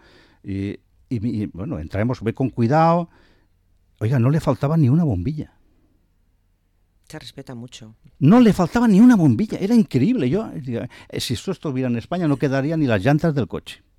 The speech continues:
Speaker 1: Vamos a ver, <laughs> ni las llantas. Luego, otra cosa curiosa, que cuando también andaba, entra-, entramos en unos bares que por fuera parecían muy normalitos, pero por dentro eran bastante,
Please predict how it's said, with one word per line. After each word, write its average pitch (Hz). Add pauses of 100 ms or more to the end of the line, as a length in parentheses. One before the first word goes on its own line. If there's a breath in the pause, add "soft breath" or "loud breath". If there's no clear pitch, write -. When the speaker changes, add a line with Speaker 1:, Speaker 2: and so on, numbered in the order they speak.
(600)
Speaker 1:
Vamos -
a -
ver, 233
<laughs> -
ni 107
las 107
llantas. 98 (240 loud breath)
Luego, 185
otra 214
cosa 196
curiosa, 156
que 113 (400 soft breath)
cuando 98
también 127
andaba, 196
entra-, 151
entramos 156
en 170
unos 156
bares 151
que - (220)
por 98
fuera 147
parecían 113
muy 131
normalitos, 135
pero 104
por 101
dentro 127
eran 135
bastante, 110